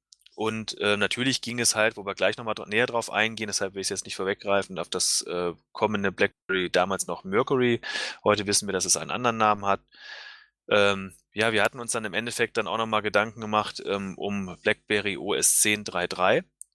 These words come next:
Gehen wir ja auch gleich nochmal drauf ein. Und wir haben uns auch mal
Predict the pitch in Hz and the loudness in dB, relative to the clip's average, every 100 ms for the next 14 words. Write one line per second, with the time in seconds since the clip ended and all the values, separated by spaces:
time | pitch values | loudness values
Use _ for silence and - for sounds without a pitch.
0 | _ - 107 98 90 - - - 127 127 | _ -8 -6 -4 -2 -2 -2 0 -2 -2
1 | 113 113 - 104 104 - - 101 104 104 | -2 -2 0 0 0 -2 0 2 2 -2
2 | - - - - 101 123 104 95 113 120 | -12 -12 -10 -4 0 4 4 4 4 0
3 | - - 101 113 110 | -6 -4 -4 0 -2